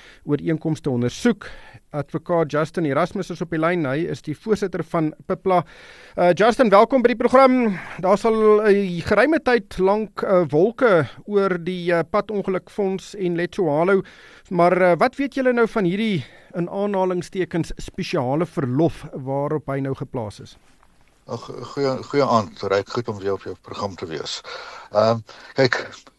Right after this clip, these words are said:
Speaker 2: die, die bewering teen meneer Letsoalo is nie net nie. Dis, dis eintlik jammer dat hulle, dat die, dat die minister nou eers besluit het om nou op te tree. Ehm, dit, dit gaan 'n geruime tyd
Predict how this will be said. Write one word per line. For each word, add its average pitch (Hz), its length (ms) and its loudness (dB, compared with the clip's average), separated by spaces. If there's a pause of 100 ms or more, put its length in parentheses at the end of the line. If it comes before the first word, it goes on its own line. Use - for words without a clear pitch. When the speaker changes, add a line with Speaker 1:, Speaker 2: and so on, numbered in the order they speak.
(1120)
Speaker 2:
die, 131 160 2
die 113 120 0
bewering 123 500 4
teen 131 300 2
meneer 107 220 -2
Letsoalo 98 580 2
is - 160 -6
nie 110 100 -6
net 90 280 -10
nie. - 260 -14
Dis, - 300 -10
dis - 160 -6
eintlik 120 300 0
jammer 113 340 2
dat 98 160 0
hulle, 92 260 -2
dat 98 160 -2
die, 98 120 -10
dat 87 120 -6
die 98 100 -10
minister 95 480 -6
nou 95 160 -6
eers 92 240 -6
besluit - 380 -4
het - 120 -16
om 87 120 -12
nou 101 180 2
op - 200 -10
te - 120 -10
tree. - 280 -10 (540)
Ehm, 80 220 -10
dit, 101 240 -8
dit - 180 -4
gaan 120 220 -2
'n 95 280 -6
geruime 120 480 0
tyd 76 220 -8